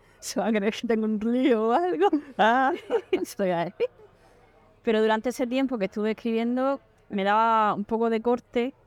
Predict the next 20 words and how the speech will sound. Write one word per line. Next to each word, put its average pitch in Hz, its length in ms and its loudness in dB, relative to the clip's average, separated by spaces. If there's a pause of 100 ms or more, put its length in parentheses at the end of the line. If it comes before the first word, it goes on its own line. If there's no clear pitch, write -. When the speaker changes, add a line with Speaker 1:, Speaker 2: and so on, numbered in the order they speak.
(460)
Speaker 1:
porque 202 260 -4
no, 196 540 -2 (720)
no 233 120 0
me 233 100 0
consideraba 202 720 0 (120)
escritora 196 680 -2
en 185 100 -2
sí, 226 520 -4
porque 180 220 -6
claro, 185 400 -2 (180)
yo 196 220 0
escribía, 233 600 -2
de 196 160 -2
hecho 196 260 -2
escribo 196 340 -2
desde 214 200 -2
que 190 60 -4
era 190 240 -2
muy 196 140 -4
pequeña. 226 640 -4